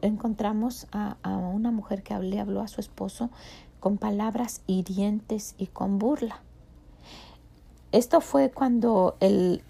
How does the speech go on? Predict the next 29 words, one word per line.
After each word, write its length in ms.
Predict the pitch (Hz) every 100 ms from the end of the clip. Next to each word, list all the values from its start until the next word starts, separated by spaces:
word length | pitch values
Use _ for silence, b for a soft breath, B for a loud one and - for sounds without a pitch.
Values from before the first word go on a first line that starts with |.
| -
cuando 480 | 208 202 190 185 -
el 180 | 175 170
rey 420 | 208 233 247 254 - B B B B -
David 480 | 185 170 170 220 226 -
regresaba 920 | 220 202 175 - - 208 226 240 285 - - - - - - -
de, 720 | 175 185 180 175 170 170 165 196 185 - B B B - - - - - - - - 170
cuando, 280 | 220 226 208 208 -
cuando 280 | - 214 202
el 100 | 202
arca 260 | 233 - 277
de, 340 | 240 185 - -
el 180 | 202
arca 240 | 208 233 254
del 180 | 233 185
pacto 560 | - 214 208 - 220
venía 460 | 190 190 190 208 220
para 160 | 220
la 140 | 202 208
ciudad 320 | - 196 208
de 100 | 214
David, 400 | 208 190 214 285 - B B B B
y 180 | 202 226
él 100 | 262
la 120 | 269
traía, 560 | - 240 220 226 262 247
dice 320 | 247 254 285
la 140 | 247
Biblia 500 | 220 233 247 262 - -
en, 400 | 214 202 208